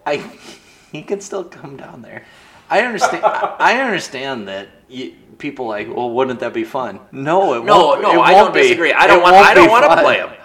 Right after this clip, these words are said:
Speaker 2: I want Incarnate Word to go into the Fargo Dome and hang
Speaker 1: Beat them.
Speaker 2: sixty on 'em, right? Then let's go play Incarnate Word, healthy.
Speaker 1: Right.
Speaker 2: We'll be healthy. Uh, the one person that came back, Adam Bach, I'm glad he got some plays in. I, I mean, he didn't play maybe a quarter of the,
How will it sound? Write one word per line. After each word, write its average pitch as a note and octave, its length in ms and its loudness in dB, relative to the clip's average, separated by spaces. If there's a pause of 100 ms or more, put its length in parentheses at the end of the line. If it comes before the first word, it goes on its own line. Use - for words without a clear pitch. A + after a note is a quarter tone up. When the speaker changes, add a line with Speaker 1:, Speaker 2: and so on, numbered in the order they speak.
(100)
Speaker 2:
I D3 180 4
want A#3+ 220 2
Incarnate F#3+ 460 0
Word F#3 240 2
to F3+ 60 -6
go F3+ 180 2
into F3+ 120 -4
the F3 100 -10
Fargo F3+ 400 0
Dome F3+ 320 -2
and C#3+ 200 -6 (280)
hang E3+ 180 -2
Speaker 1:
Beat B3+ 60 -4
them. - 60 -6
Speaker 2:
sixty A3 580 -2
on G2+ 180 -4
'em, F2 160 -8
right? G#3+ 500 -2
Then F3+ 160 -4
let's G3 200 0
go G3+ 160 -4
play G3+ 240 -4
Incarnate G3 400 -4
Word, G3 340 -4
healthy. F#3+ 380 -6 (200)
Speaker 1:
Right. - 380 -10
Speaker 2:
We'll F3 100 -6
be F3+ 140 0
healthy. F3+ 480 0 (320)
Uh, C3 320 -2 (140)
the D3+ 80 -10
one A#3+ 200 0
person A#3 260 -4
that C#3 160 -2
came B2+ 200 -2
back, A#2 340 -4
Adam C3+ 300 0
Bach, C#3+ 500 -2 (280)
I'm C3+ 140 -8
glad D3 240 0
he D3+ 60 -4
got C3+ 280 -2
some B2+ 100 -12
plays C3 440 0
in. C#3 200 -4
I, C3+ 220 -8
I D3+ 40 -6
mean, E3 160 -8
he F#3+ 100 -4
didn't G3 180 -8
play B2+ 720 -4 (120)
maybe D3 460 -8
a A2+ 100 -8
quarter D3 460 -6
of D#3 160 -6
the, D#3 80 -4